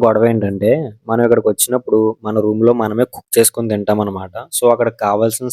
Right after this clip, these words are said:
సామాన్లు అన్నీ మనకు రెంట్కి ఇస్తారు. పక్కనే మార్కెట్, ఏం కావాలో కొనుక్కొని మనం ప్రిపేర్ చేసుకొని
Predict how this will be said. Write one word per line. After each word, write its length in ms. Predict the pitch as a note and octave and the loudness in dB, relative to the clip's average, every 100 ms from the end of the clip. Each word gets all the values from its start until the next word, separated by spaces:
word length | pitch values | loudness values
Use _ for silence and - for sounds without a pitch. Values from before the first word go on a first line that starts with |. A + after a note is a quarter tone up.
| A2+ | -6
సామాన్లు 380 | A2 A2+ A2+ G#2 | -4 -4 -6 -4
అన్నీ 180 | A2 B2 | -2 0
మనకు 220 | A#2 G#2+ G2 | 0 -2 -6
రెంట్కి 280 | G2 A#2 A2+ | -4 0 0
ఇస్తారు. 320 | - G#2 G#2+ C#3 _ _ - | -2 -6 -8 -8 _ _ -4
పక్కనే 300 | C3 - C3+ B2 | -2 0 0 2
మార్కెట్, 380 | A2+ G2 A2+ C#3 - A#2+ | 0 0 -2 -2 0 2
ఏం 120 | A#2+ A#2 | 2 2
కావాలో 260 | A#2 A2+ A2+ | 2 2 2
కొనుక్కొని 400 | A2 G#2 - C3 D#3 | 0 -2 -2 -2 -2
మనం 140 | C3 B2+ | -2 -2
ప్రిపేర్ 280 | A2 - A2+ | -2 0 0
చేసుకొని 320 | G#2+ - B2+ | 0 0 -2